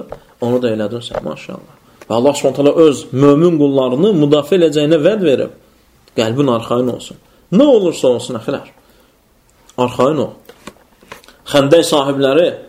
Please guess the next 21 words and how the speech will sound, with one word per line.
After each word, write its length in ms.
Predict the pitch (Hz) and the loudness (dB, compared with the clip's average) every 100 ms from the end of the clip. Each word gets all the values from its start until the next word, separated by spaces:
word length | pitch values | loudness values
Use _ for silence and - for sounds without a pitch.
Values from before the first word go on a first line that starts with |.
| _ _ _ _ | _ _ _ _
çırpı 300 | - 151 - | -2 -2 2
ilə 280 | 202 185 135 101 - _ | 4 4 0 -2 -12 _
yandırılmış 800 | 143 143 143 143 139 185 170 - - | 0 2 2 2 4 2 0 -4 0
odlarda 500 | 143 127 135 127 190 | 2 4 2 4 2
yandırdı-, 640 | 165 131 113 104 104 101 95 | 2 -2 -4 -6 -8 -10 -6
yandırıldılar. 800 | 120 117 110 110 104 107 110 - - _ _ _ - - | -2 -2 -2 -2 -2 -2 -4 -6 -18 _ _ _ -14 -2
Lakin 400 | 233 233 226 226 | -2 0 0 4
bu 40 | |
onların 480 | 226 202 185 214 214 - | 4 6 4 2 -2 0
imanını 500 | 170 165 160 160 190 | 2 2 2 2 2
zərrə 360 | 147 151 151 190 | 0 0 2 2
qədər 300 | 151 143 139 139 | 2 2 0 0
dəbərdmədi. 640 | 139 165 127 110 95 - _ _ - | -2 -2 -6 -8 -10 -18 _ _ -2
Körpəsi 540 | 180 156 185 175 247 | 2 4 2 4 4
ilə 120 | 208 175 | 6 4
gəlib 260 | 160 151 | 2 2
oda 200 | 151 139 | 2 2
atılırdı. 520 | 156 - 135 110 107 - - _ _ | 0 -2 -2 0 -2 -6 -12 _ _
Körpəsi 500 | - 147 143 - 165 | 0 2 2 0 0
dil 140 | 180 165 | 2 2
açırdı. 420 | - 127 107 | 0 -2 -2